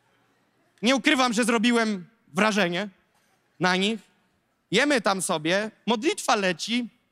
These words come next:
każdy z nas się modli w innym adresie, ale jest dobrze. I ja nie, ja się nie śmieję z tego, co tam było, tylko wiecie, sytuacja była śmieszna. I teraz ma się zbliżać msza i dostaję telefon od,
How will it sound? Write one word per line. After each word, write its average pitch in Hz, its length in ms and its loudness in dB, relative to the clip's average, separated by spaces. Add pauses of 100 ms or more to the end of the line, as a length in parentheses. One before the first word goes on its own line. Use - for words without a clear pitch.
(140)
każdy 240 280 0
z 196 60 -4
nas 214 180 0
się 214 140 -2
modli 208 260 0
w 190 60 -4
innym 202 240 0
adresie, 180 400 0
ale 226 180 0
jest 190 160 0
dobrze. 160 400 -2 (1200)
I 294 380 2 (300)
ja 220 140 2
nie, 302 280 0
ja 240 120 0
się 285 140 -4
nie 285 80 -2
śmieję 269 260 0
z - 60 -6
tego, 247 140 -4
co 233 100 -8
tam 269 140 -4
było, 285 160 -2
tylko 277 200 -10
wiecie, 247 300 -2
sytuacja 311 440 -2
była 175 140 0
śmieszna. 117 420 -8
I 190 80 -6
teraz 247 300 0 (1120)
ma 269 200 4
się 302 140 0
zbliżać 262 440 2
msza 202 480 0 (2500)
i 233 100 4
dostaję 277 480 2
telefon 247 460 0
od, 190 120 -2